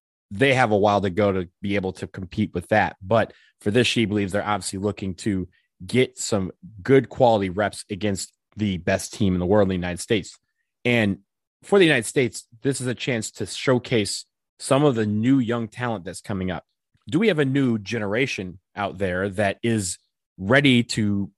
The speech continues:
become the present? And I think with this team that Vlatko Andonovski has, we have a mix of some of the veterans that we all know and love, and a lot of the up-and-coming young talent that could possibly be the next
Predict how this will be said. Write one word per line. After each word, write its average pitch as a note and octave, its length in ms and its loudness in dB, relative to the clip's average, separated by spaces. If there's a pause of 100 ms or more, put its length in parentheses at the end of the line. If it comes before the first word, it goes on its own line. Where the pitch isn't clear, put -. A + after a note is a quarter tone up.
become G2 540 -2
the F2 100 -12
present? F#2+ 380 2 (180)
And G2+ 340 -4
I G2+ 120 -6
think G2+ 280 -4 (320)
with C#3 160 0
this - 240 -2 (160)
team B2+ 320 0
that F#2+ 160 -4
Vlatko G2+ 340 -4
Andonovski F#2+ 480 -6
has, F#2 300 0
we F#2+ 80 -2
have F#2 140 -2
a F#2 60 -2
mix C3 280 0
of G2 160 -6 (260)
some - 160 2
of C#3 40 4
the A#2 120 4
veterans A2+ 260 4
that G#2 120 2
we G2+ 80 2
all G2 140 2
know G#2 300 2
and F#2 120 -4
love, C#3 300 2 (360)
and G#2 380 -6
a G2+ 60 -6
lot G#2+ 200 -2
of G#2+ 120 -2
the F#2 200 -10
up-and-coming G2 800 -6
young G2+ 300 -2
talent G2 480 -6
that F#2+ 240 -6
could - 240 -8
possibly G2+ 420 -2
be F#2 400 -2 (300)
the F#2+ 160 -2
next G2 540 -2